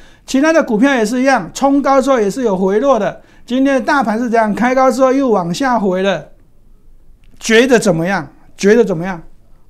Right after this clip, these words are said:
好，赶快给你答案，好吗？赶快给你思考一下，五秒。<clears throat> 好跟不好就好了，好，自己想出来哦，不要骗人哦。好，认为不好，你自己要承认哦。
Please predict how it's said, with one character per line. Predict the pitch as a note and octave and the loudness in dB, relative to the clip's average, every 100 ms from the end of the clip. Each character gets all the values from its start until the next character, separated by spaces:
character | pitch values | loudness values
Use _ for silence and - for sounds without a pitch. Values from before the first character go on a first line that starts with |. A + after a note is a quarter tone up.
| - - | -20 -18
好， | - | -16
赶 | - F#3+ | -6 -2
快 | B3 B3+ | 0 0
给 | A#3+ | 0
你 | B3 | -2
答 | F3+ F3 | -2 -4
案， | G3 G#3 | -4 -6
好 | F3+ | -6
吗？ | G3+ - | -6 -4
赶 | G3 F#3+ | -4 0
快 | C4 | 0
给 | B3 | 2
你 | B3 | 0
思 | A3 A#3 | -2 -4
考 | A#3+ G3 | -2 -2
一 | F#3 | 0
下， | G3+ | -2
五 | A3+ A#3+ | 2 2
秒。 | D4 G#3+ D3 - - | 4 0 -4 -10 -12
<clears throat> | B3 - E4 B3 - - - _ - - - - - - - - | -12 -8 -2 -2 -2 -20 -20 _ -20 -20 -20 -20 -20 -20 -20 -20
好 | - G#3+ G#3 | -2 2 4
跟 | D4 D4+ | 2 2
不 | D4 | 2
好 | B3+ | 2
就 | G3 | 2
好 | A#3+ F#3+ | 4 4
了， | E3 - | 0 -6
好， | - F#3 | -10 -8
自 | F3 B3 | -4 -4
己 | A#3 | -2
想 | G#3+ E3 | -4 -2
出 | A#3 | 0
来 | G3+ | 0
哦， | F#3 F#3 | 0 -2
不 | F#3 | -2
要 | |
骗 | G#3+ B3 G#3 | 0 0 -2
人 | F3 | -2
哦。 | F3 F3 F3+ - - - | -2 -2 -4 -20 -20 -10
好， | F3 | -10
认 | E3+ C#4 E4 | 0 2 4
为 | B3+ | 4
不 | - D#4 | 2 0
好， | E4 G3 F3+ | 0 0 -2
你 | |
自 | F#3 B3+ | -4 -2
己 | |
要 | A#3 A#3 | 0 0
承 | A3 G3 | 0 -2
认 | G#3 F#3+ | -2 -2
哦。 | E3+ D#3+ | -4 -6